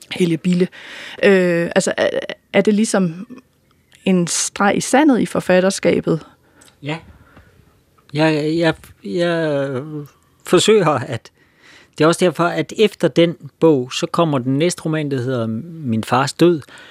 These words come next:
Speaker 2: Og i, allerede så i den tredje, der hedder den, der kommer til november, Den højeste orden og underverdenen. Øhm, den begynder på et kloster i,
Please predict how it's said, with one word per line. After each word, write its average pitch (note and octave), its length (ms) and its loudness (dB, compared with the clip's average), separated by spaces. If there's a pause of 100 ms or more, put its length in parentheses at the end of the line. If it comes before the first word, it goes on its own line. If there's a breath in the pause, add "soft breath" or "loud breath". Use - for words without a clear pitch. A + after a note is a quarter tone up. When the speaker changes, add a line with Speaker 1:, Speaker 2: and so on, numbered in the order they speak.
(340 loud breath)
Speaker 2:
Og C#3 340 2
i, D3 340 -2
allerede D#3 460 2
så E3 180 0
i D#3+ 120 -2
den C3 180 -2
tredje, E3 340 4
der E3 140 0
hedder A#2+ 280 -4
den, A2 260 -8
der G#2+ 100 -6
kommer B2 280 -2
til G#2 240 -6
november, C3 400 0
Den A2+ 220 -4
højeste C#3 420 -2
orden C3 680 -2 (280)
og A#2+ 200 -2
underverdenen. A2 720 -2 (680 loud breath)
Øhm, A2 540 2 (880 soft breath)
den D3+ 160 2
begynder A#2 760 2
på A2 180 0
et - 300 -8
kloster C3 400 0
i, F#2+ 520 -4